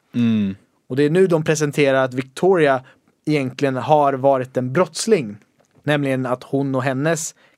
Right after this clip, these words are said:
Speaker 2: kille har kidnappat och mördat ett annat barn.
Speaker 1: Mm.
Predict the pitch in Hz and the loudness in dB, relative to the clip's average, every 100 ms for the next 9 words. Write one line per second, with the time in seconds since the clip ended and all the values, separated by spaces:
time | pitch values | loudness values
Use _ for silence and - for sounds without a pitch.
0 | _ - 139 120 113 117 - 160 127 120 | _ -4 -2 -2 -4 -6 -4 -4 -2 -4
1 | 117 - 139 135 127 135 143 123 120 147 | -6 -2 -2 -2 -6 -2 0 0 -2 -4
2 | 127 123 113 127 165 98 90 95 - _ | -6 -6 -8 0 0 0 -6 -16 -18 _
3 | - 107 101 | -10 -6 -4